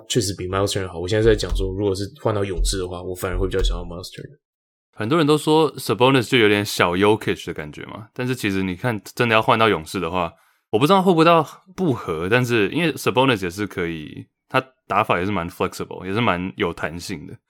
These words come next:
Speaker 2: 但 Turner 至少是，相较之下，Turner 绝对是比较好换啊。像你刚刚讲的那个包裹，Kuminga、Moody，还有谁？Wiseman，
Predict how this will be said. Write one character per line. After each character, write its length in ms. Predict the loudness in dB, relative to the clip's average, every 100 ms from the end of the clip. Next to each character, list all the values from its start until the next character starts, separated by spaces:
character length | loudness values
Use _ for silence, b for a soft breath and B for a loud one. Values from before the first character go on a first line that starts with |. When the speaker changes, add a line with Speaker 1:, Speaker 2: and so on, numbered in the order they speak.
| _ -8
Speaker 2:
但 100 | 0
Turner 320 | 4 4 4
至 200 | 2 2
少 180 | 2 2
是， 480 | 2 2 2 -2 -14 -6
相 260 | 2 2
较 160 | 4 2
之 80 | 4
下， 140 | 2
Turner 300 | 4 2 2
绝 100 | 4
对 100 | 2
是 120 | 2 0
比 80 |
较 120 | -2 -2
好 220 | -4 -8
换 220 | -4 -4
啊。 180 | -4 _ _ _ _ -4
像 100 | 0
你 40 |
刚 120 | 2
刚 40 | 4
讲 120 | 4
的 60 | 4
那 60 |
个 80 | 4
包 240 | 6 6
裹， 360 | 6 0 -2 -4
Kuminga、 500 | -4 -2 0 2 2
Moody， 540 | 2 0 -2 -4 -8 -6
还 100 | -4
有 60 |
谁？ 200 | -4 -8 -14 _ _ 0
Wiseman， 400 | 0 0 -4